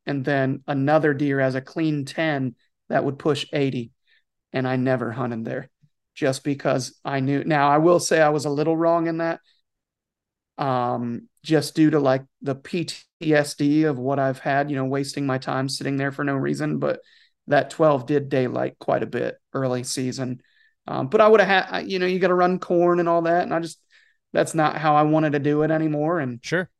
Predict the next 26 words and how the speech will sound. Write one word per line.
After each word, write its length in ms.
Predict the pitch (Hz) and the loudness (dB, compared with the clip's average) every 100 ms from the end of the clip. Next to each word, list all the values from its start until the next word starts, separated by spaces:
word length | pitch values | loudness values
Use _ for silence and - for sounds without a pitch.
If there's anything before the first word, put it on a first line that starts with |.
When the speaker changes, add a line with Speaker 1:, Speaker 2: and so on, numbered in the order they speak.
| _ _ - | _ _ -2
Speaker 1:
really, 460 | 151 151 147 - - | 0 2 0 -4 -4
you 100 | 147 | 0
know, 180 | 147 | 0
it's, 320 | 143 143 - _ _ _ _ _ _ _ | 0 -4 -14 _ _ _ _ _ _ _
it's 140 | 139 - | -8 2
one 140 | 180 | 4
of 40 | 190 | 6
those 220 | 185 - | 4 4
things 320 | 170 170 156 | 0 0 0
where 180 | 160 156 | 0 2
when 120 | 156 | 0
you 100 | 143 | 0
walk 320 | 151 156 156 | 4 4 2
onto 220 | 160 156 | -2 -4
public 420 | 143 - 156 151 151 | -4 -2 0 -2 -2
land 460 | 135 139 156 156 _ | -2 0 -2 -4 _
and 240 | - 135 131 | -4 -2 0
you 140 | 143 | 0
can 220 | 143 143 | -2 -6
find 540 | 135 143 139 139 139 - _ _ _ _ _ _ | -2 -2 0 -2 -4 -10 _ _ _ _ _ _
a 80 | - | -10
hot 400 | 131 139 143 - _ _ - | -4 0 0 -2 _ _ -12
tree 320 | - 147 143 | -4 0 0
that's 220 | 139 131 | 0 -4
clearly 400 | - 156 151 147 | -6 -4 -2 -2
getting 400 | 143 147 143 135 | -2 -2 -4 -10